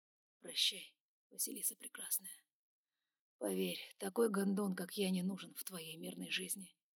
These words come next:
Ушел. Тихо запер дверь и спустился на улицу. Вот и все.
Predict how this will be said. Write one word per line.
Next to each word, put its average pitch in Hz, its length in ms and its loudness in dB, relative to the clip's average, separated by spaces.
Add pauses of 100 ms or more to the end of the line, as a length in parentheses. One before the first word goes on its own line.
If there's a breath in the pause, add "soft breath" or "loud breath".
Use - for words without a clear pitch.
(600)
Ушел. 185 360 4 (640)
Тихо 196 300 2
запер 175 340 0
дверь 185 320 0 (240)
и 226 60 -2
спустился 190 560 0
на 165 120 -10
улицу. 190 360 -2 (1160)
Вот 320 200 -2
и 214 40 -6
все. - 200 4